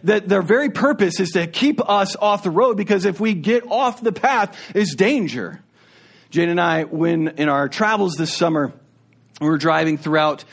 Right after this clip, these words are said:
Colorado, and we got into some back roads. And evidently in the back roads, they don't have as much money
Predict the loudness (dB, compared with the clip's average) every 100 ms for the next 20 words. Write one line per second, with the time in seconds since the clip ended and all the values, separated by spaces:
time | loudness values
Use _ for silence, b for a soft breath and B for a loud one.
0 | B B B -2 0 2 2 2 2 0
1 | 0 0 2 2 0 -2 -4 0 2 2
2 | 0 0 -2 -6 -18 _ _ _ _ _
3 | _ _ _ 0 2 2 0 0 0 2
4 | 2 2 -2 0 0 0 0 -2 -2 -2
5 | 0 0 -2